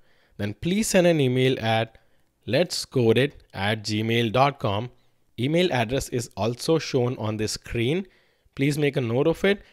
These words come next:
and we can provide you a new coupon code for the same price.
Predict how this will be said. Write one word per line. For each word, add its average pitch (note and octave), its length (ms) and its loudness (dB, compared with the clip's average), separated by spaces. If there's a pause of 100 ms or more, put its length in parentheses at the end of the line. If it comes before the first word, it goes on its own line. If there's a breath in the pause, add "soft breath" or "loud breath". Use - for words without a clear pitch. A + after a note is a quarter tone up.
(120 soft breath)
and C3+ 220 -4
we F#3 120 2
can G3+ 180 -2
provide C3 420 2
you C3 100 -2
a B2+ 60 0
new B2 320 -2
coupon C3+ 400 -4
code B2+ 260 -2
for A2 140 -6
the G2+ 100 -4
same A2 380 -4
price. F2 580 -6